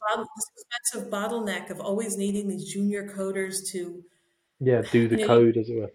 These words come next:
Speaker 2: Yeah, yeah, yeah. 'Cause in the end, what it links into is a, is a question you can put together. So a data set for your business, you know, whatever data set you could write, you know, I've been playing around with these types of things, and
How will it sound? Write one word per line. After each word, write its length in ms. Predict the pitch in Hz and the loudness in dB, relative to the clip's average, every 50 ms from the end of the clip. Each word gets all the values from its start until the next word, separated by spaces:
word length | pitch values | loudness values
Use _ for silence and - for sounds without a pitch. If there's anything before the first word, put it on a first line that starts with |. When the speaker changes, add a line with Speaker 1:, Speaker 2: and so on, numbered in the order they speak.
| _ | _
Speaker 2:
Yeah, 80 | - 120 | 0 2
yeah, 140 | 117 120 113 - - - | 2 2 2 0 -2 -4
yeah. 160 | 123 117 110 - _ _ - - - - - - | -4 -4 -4 -8 _ _ -20 -20 -20 -20 -8 0
'Cause 140 | - 139 | 4 6
in 100 | 151 156 | 6 8
the 80 | 160 156 | 10 10
end, 140 | 147 135 131 | 10 12 12
what 120 | 135 131 | 12 12
it 80 | 131 127 | 12 10
links 280 | 127 131 131 120 - | 8 6 6 6 8
into 380 | - 143 147 139 120 - 123 117 | 8 8 8 8 6 8 10 10
is 120 | 113 107 | 10 10
a, 260 | 117 117 113 113 110 - - - _ _ _ _ - | 12 12 12 12 10 4 -2 -12 _ _ _ _ 0
is 100 | 117 110 | 4 4
a 60 | 117 | 4
question 420 | - - - - - - - 120 | 6 6 6 6 6 2 -6 -6
you 100 | 120 110 | -6 -4
can 140 | 101 120 113 | -4 -6 -4
put 180 | - 131 127 123 | -4 -4 -4 -2
together. 340 | - - - 135 117 113 98 | 4 6 8 8 8 6 2
So 180 | - 120 113 | 2 2 2
a 40 | 110 | 2
data 440 | 107 - 120 120 120 120 120 - 107 | 2 4 4 4 4 4 0 -6 -12
set 340 | - - 120 117 117 - - | -2 2 2 2 2 2 0
for 60 | 113 | 0
your 120 | 113 110 | 2 2
business, 640 | 107 117 127 117 110 120 113 107 95 - - - _ - | 4 4 4 4 4 0 -4 -4 -6 -8 -16 -20 _ -4
you 100 | 120 110 | -2 2
know, 200 | 110 110 107 107 113 | 2 2 2 2 2
whatever 260 | 123 131 123 117 110 | 2 2 2 2 2
data 260 | - - 117 117 117 | 6 8 8 8 6
set 260 | - - - 120 117 117 | 4 2 2 2 2 2
you 80 | 107 | 0
could 240 | - - 110 104 - _ _ _ _ _ _ _ _ | -2 -4 -4 -4 -6 _ _ _ _ _ _ _ _
write, 340 | - 120 117 113 113 113 113 - | 0 4 4 4 4 2 0 -4
you 60 | 117 107 | -10 -6
know, 160 | 110 113 113 | -4 -4 -4
I've 260 | 113 - - _ _ | -4 -6 -10 _ _
been 160 | - 110 107 110 | -10 -10 -10 -6
playing 300 | - - 117 113 110 107 | -4 -4 -2 -2 -4 -6
around 260 | 107 113 117 113 113 | -6 -6 -6 -6 -6
with 80 | 107 | -6
these 200 | 110 107 104 - | -6 -8 -6 -6
types 220 | - 113 113 113 107 | -6 -6 -6 -8 -12
of 60 | - | -12
things, 220 | - 110 110 110 110 | -10 -10 -10 -10 -10
and 120 | 110 113 | -12 -12